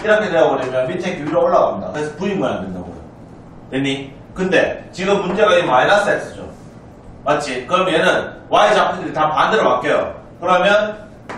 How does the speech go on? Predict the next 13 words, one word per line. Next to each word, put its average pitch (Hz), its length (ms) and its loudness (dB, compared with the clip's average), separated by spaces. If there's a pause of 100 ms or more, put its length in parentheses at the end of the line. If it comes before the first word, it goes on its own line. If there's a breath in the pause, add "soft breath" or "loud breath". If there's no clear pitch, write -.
(200)
이렇게 247 320 2
나옵니다. - 360 0
이렇게 - 220 -8
지금 - 360 -12
V가 220 380 0
거꾸로 208 340 -2
뒤집힌 220 400 -6
형태가 131 300 0
되죠. 110 220 -4
앞에가 - 360 -2
얘가 117 160 -4
마이너스 - 440 -4
붙었으니까. - 600 -10